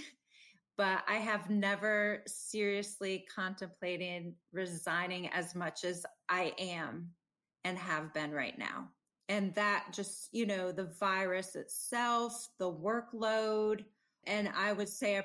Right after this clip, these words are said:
probably need to stay off of social media, uh, because of the respect that some community members are giving towards teachers also is part of that. And I would say, you know, I am further along in my career.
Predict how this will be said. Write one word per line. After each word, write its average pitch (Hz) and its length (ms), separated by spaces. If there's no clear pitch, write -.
probably 196 300
need 196 160
to 185 120
stay 185 360
off 175 240
of 190 80
social 180 500
media, 185 600
uh, 180 240
because 180 340
of 185 80
the 180 80
respect 160 560
that 156 160
some 254 640
community 175 560
members 170 480
are 170 100
giving 165 600
towards 147 320
teachers - 840
also 190 500
is 160 460
part 214 180
of 175 140
that. 185 360
And 233 140
I 302 140
would 339 160
say, 226 720
you 233 120
know, 226 340
I 262 140
am 277 220
further 226 500
along 196 400
in 214 120
my 220 160
career. 233 580